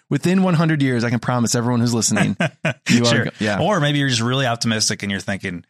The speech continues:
Speaker 2: somebody might be listening to this podcast in heaven.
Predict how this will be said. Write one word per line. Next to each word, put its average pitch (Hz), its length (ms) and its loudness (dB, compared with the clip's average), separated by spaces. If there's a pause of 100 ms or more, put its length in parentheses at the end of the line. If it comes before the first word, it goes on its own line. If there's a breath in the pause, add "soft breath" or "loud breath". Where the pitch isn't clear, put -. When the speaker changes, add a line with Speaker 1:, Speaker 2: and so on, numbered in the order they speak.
(140)
Speaker 2:
somebody 147 500 0
might 113 200 -2
be 107 100 -4
listening 104 420 -2
to 98 60 -6
this 95 180 -2
podcast 92 560 -6
in 95 100 -8
heaven. 87 500 -6